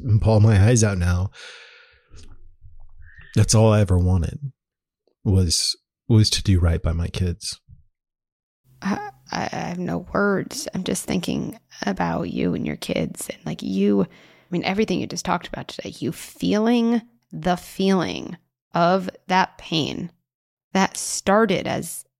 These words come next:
Speaker 2: so much aloneness, come full circle, feeling it and all of it surrounded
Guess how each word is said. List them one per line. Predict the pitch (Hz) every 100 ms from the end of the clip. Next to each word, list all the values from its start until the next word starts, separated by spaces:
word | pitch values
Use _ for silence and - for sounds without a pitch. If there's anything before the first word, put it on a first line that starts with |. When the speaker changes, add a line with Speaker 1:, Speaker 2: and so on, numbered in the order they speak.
| _
Speaker 2:
so | - - - 190
much | 208 165 -
aloneness, | - 139 156 - - 202 - - - _ _ _ _ _ _ _
come | - 190
full | 185 -
circle, | 180 - 202 - 180 98
feeling | - - 214 214 165
it | 127 - _ -
and | 185
all | 180 202
of | 202 165
it | 151 -
surrounded | - - 202 185 180 190 208 196 196 180